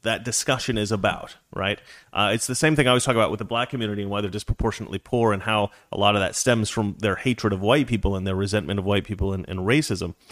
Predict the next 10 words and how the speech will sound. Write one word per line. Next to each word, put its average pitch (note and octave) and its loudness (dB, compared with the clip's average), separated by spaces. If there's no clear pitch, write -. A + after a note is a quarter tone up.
um, G#2+ 4
against G2 -4
white F#3 2
people. F#2+ 0
And, A2+ 2
uh, G2 6
that's D3+ 0
something D#3 2
we're B2 6
really C#3 4